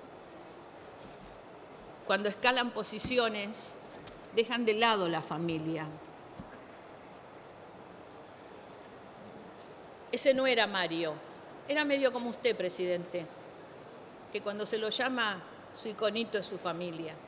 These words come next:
Ese era el gran amor de Mario, la familia,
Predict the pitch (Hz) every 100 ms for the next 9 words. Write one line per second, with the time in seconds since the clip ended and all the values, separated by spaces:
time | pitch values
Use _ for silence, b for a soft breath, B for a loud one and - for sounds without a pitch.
0 | - - - - - - - - - -
1 | - - - - - - - - - -
2 | - - - - - - - - 302 339
3 | 294 277 277 311 294 262 277 262 202 196
4 | 185 180 180 180 170 170 - - - -
5 | - - - - - - 226 226 214 226
6 | 196 185 175 160